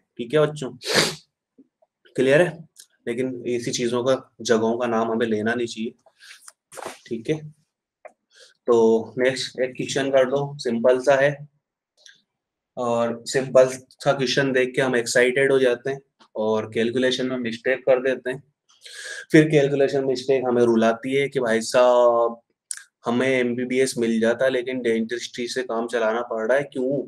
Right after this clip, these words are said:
क्योंकि हमें स-, क्या करना पड़ गया, गलत answer mark कर दिया, silly mistake कर दी calculation की। और एमबीबीएस वालों को सबसे बड़ी बात बताऊं मैं, जो नीट वाले बच्चे हैं उनको ये physics ही रोकती है,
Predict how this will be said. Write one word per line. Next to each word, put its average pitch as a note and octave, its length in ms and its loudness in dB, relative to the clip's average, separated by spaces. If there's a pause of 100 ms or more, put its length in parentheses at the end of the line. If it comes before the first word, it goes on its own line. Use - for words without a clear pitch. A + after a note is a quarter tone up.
(160)
क्योंकि D3+ 340 0
हमें C3+ 320 0
स-, - 240 -12 (140)
क्या C3 140 2
करना B2+ 320 0
पड़ B2 200 0
गया, B2 320 2 (1400)
गलत B2+ 300 0
answer A#2 360 -2
mark A#2 280 -2
कर G#2+ 120 -2
दिया, C#3 180 -2
silly D3 360 0
mistake B2+ 380 -4 (100)
कर G#2 120 -4
दी D#3+ 180 -2
calculation A#2+ 720 -2
की। B2 480 -4 (560)
और C3 240 6
एमबीबीएस C#3 440 0
वालों C#3 160 0
को C#3+ 80 0
सबसे C#3+ 320 2
बड़ी C3 260 6
बात C3+ 200 2
बताऊं C3+ 340 2
मैं, D#3 160 2 (920)
जो B2 80 0
नीट B2+ 260 -2
वाले C3+ 200 0
बच्चे B2+ 340 -4
हैं B2 280 -2 (140)
उनको B2+ 240 2
ये D3 140 2
physics C3+ 420 -4
ही D#3 80 4
रोकती B2+ 440 -2
है, - 80 -8